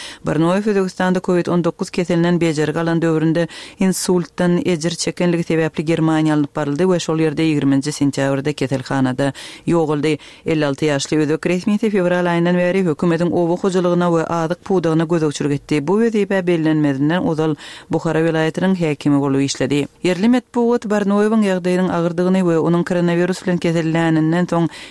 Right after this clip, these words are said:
дем алышы эмели күчтөндүрүү жамына сатыландыгын кабар берди.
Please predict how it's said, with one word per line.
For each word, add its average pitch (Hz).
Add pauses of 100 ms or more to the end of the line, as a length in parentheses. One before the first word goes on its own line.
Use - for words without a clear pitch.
дем 202
алышы 190
эмели 180
күчтөндүрүү 175
жамына 160
сатыландыгын 160
кабар 180
берди. 139